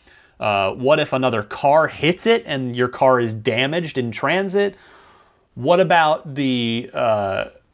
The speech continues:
you know, 'cause it's, I, I think about that because I'm the one of the, I'm one of these really obsessed nutcases with protecting my cars and taking good care of my cars,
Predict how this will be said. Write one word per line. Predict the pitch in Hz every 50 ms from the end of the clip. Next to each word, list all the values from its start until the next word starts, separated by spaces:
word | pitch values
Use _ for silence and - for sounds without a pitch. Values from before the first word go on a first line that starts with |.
| _ _ _ _ -
you | 170 151
know, | 131 131
'cause | 131 - 147 123 - - - - _ - _ _ _ _ _ -
it's, | 147 123 - - - - - - - - - - - - - _ _ -
I, | 175 - - - - _ _
I | - 185 240 277
think | 277 254 202
about | 175 175 160 143 -
that | 151 135 139 -
because | 143 135 131 - 160 147 139 135 127 120 - - - _ _ _ _ _ _ _ _ _ -
I'm | 147 175 208 226 226 202
the | 190
one | 180 175 180 175 165
of | 165
the, | 165 190 - -
I'm | 143 170 190 196 175 151 147
one | 175 175
of | 170
these | 165 156 143 120
really | 123 147 151 156 156 147
obsessed | 139 127 - - - 165 156 151 151 - 143
nutcases | 139 143 156 185 - - - 143 127 120 123 - 120 117 120 117 -
with | 120 123 120 113 - -
protecting | - 131 123 - 151 139 - 147 127 123
my | 120 110 113
cars | 110 - 175 175 180 160 143 135 -
and | 123 120
taking | - 139 131 135 127
good | 120 113
care | - - 143
of | 135 127
my | 120 113
cars, | 107 - 175 185 190 170 147 127 -